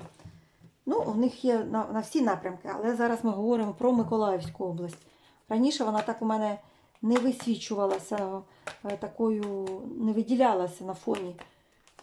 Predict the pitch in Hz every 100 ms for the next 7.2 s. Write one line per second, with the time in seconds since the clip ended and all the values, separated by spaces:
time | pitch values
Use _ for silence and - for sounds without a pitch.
0 | - _ - - _ - 233 - 202 -
1 | 214 196 160 - - - - 220 254 277
2 | - 220 226 226 214 208 202 - _ _
3 | _ _ 190 190 226 226 202 185 185 220
4 | 269 240 220 208 196 196 - _ - 190
5 | 208 233 247 226 208 214 190 170 160 -
6 | - - _ 226 294 302 285 269 220 180
7 | 170